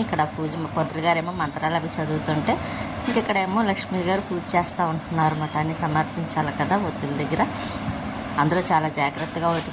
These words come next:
చేయాలి కదండి. అందులో ముందు రోజే నైట్ వచ్చేయమన్నారు నన్ను, కాకపోతే నాకు కుదరక నేను వెళ్ళలేదు. కుదరక కాదులేండి, ఫేస్ కొంచెం ఎలర్జీ వచ్చిందన్నాను కదా, ఇంకా దానివల్ల నేను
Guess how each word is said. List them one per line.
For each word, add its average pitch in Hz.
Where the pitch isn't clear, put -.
చేయాలి 160
కదండి. 151
అందులో 165
ముందు 160
రోజే 185
నైట్ 160
వచ్చేయమన్నారు 165
నన్ను, 135
కాకపోతే 165
నాకు 160
కుదరక 160
నేను 175
వెళ్ళలేదు. 156
కుదరక -
కాదులేండి, 165
ఫేస్ 160
కొంచెం 170
ఎలర్జీ 165
వచ్చిందన్నాను 156
కదా, 160
ఇంకా 185
దానివల్ల 151
నేను 160